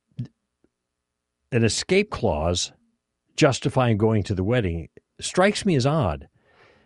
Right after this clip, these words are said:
because if they know where you stand, that you're against this thing and, and that same-sex marriage, and then you go and celebrate one,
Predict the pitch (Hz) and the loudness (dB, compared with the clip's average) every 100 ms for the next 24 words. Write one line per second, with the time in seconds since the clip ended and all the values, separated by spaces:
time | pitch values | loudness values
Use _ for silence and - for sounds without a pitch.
0 | - 151 - 147 127 156 139 _ 127 147 | -2 -2 2 2 0 -4 -4 _ -2 0
1 | 147 196 220 180 160 117 110 - 156 143 | 2 2 2 2 2 2 0 0 0 0
2 | 123 120 110 101 147 151 - 107 - 107 | 0 0 0 0 -2 -2 -2 -2 -2 -2
3 | 110 - 135 120 117 104 104 - 123 113 | -2 0 -2 0 -2 0 -4 -2 -2 -2
4 | - 101 123 113 - 139 170 214 175 147 | -2 -4 0 0 2 2 2 2 2 2
5 | 131 104 - 208 208 117 101 85 95 98 | 0 0 0 2 2 0 -2 -2 -2 -2